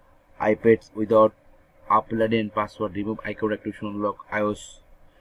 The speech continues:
tool open up to I O S fourteen point eight. In this video, I am going to show you how to bypass iCloud I D I O S fourteen point eight with PassPub activation unlocker tool.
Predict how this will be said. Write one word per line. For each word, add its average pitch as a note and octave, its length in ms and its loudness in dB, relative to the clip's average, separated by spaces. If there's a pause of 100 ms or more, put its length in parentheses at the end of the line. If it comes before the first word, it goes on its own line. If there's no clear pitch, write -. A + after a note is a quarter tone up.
(1000)
tool B2 160 0
open A#2+ 480 -4
up A#2+ 220 -2
to B2+ 180 -10
I A2+ 80 -4
O A2 40 0
S G#2+ 120 -6
fourteen A2+ 320 -4
point G#2 240 -6
eight. F#2+ 140 -10 (400)
In B2+ 100 -6
this C3+ 120 -6
video, C#3 260 -2 (120)
I A#2+ 120 0
am C3 60 -2
going C3+ 120 0
to C3+ 80 0
show - 140 -4
you C3 160 -2
how A#2+ 80 -6
to A#2 100 -10
bypass A2+ 380 -6 (260)
iCloud A2 300 -4
I G#2+ 60 0
D G#2+ 100 -2
I G#2 100 -4
O G#2 40 -6
S - 140 -14
fourteen G#2 280 -14
point G2+ 260 -10
eight F#2 120 -12 (120)
with G2+ 140 -8 (1300)
PassPub A#2 380 -4
activation G#2 320 -8
unlocker F2+ 400 -10
tool. - 100 -20